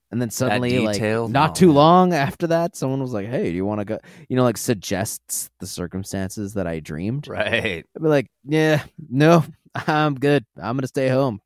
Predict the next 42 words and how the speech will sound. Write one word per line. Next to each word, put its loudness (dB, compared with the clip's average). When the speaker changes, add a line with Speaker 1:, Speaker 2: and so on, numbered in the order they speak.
Speaker 1:
<laughs> -8
You 2
guys 0
go 0
have -2
fun. 0
Like, -8
do -2
what -4
you're -6
gonna 0
Speaker 2:
Yeah, -6
Speaker 1:
do, 0
Speaker 2:
I'm 0
gonna -4
Speaker 1:
but -2
Speaker 2:
stay -6
back, -2
bake -6
some -12
biscuits. -4
Speaker 1:
you're -4
not -4
gonna -4
Lincoln 2
me, 6
man." -2
Speaker 2:
Yeah, -8
man. -12
Speaker 1:
You -10
know? -6
"Get 2
away 8
from 2
me, 2
John 2
Wilkes." 0
Speaker 2:
Yeah, -2
get 0
out 6
of 4
here. 0